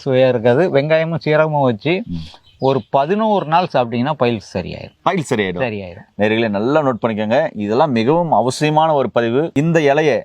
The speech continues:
Speaker 2: பதினோரு இலையை எடுத்து ஒரு சின்ன வெங்காயம் வச்சு, அதுக்கப்புறம்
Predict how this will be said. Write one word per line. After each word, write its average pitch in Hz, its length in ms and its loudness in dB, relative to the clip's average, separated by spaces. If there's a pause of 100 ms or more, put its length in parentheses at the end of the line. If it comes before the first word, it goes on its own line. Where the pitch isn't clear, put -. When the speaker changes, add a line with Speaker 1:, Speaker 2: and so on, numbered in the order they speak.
(240)
Speaker 2:
பதினோரு 135 400 2
இலையை 139 200 2
எடுத்து 135 480 -2 (380)
ஒரு 135 260 4
சின்ன 147 240 2
வெங்காயம் 135 280 2
வச்சு, 156 440 0 (340)
அதுக்கப்புறம் 135 420 2